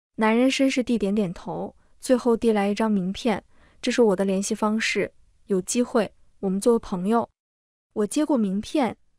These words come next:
，“先生，我是月薪低于三千这一栏的哦。”男人眉眼温和，“工资也不能决定一切，小姐不用妄自菲薄。”我穿的是连衣裙，身上没带，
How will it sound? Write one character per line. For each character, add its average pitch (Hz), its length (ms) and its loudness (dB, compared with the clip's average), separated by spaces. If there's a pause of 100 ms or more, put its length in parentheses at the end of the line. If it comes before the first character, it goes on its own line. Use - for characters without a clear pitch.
，“先 254 300 0
生， 202 240 -2 (320)
我 214 100 -2
是 262 140 -4
月 285 180 2
薪 294 240 -4
低 302 280 0
于 208 320 -4
三 285 260 -2
千 269 240 0
这 262 140 0
一 226 40 2
栏 185 220 -4
的 214 100 -2
哦。” 214 220 -4 (640)
男 233 180 0
人 311 140 2
眉 294 160 2
眼 226 180 0
温 285 220 0
和 185 380 -6 (280)
，“工 311 220 -2
资 339 160 -2
也 285 120 2
不 247 120 -4
能 240 160 0
决 208 160 -2
定 233 180 -2
一 190 120 -4
切， - 400 -4 (240)
小 220 260 -2
姐 220 160 -2
不 190 160 -6
用 233 160 0
妄 240 200 0
自 226 120 -4
菲 170 180 -8
薄。” 160 380 -10 (600)
我 220 140 2
穿 302 200 -2
的 302 80 2
是 277 140 0
连 226 180 2
衣 269 100 0
裙， 202 460 -4 (220)
身 294 220 -2
上 285 140 0
没 190 160 -2
带， 269 320 -2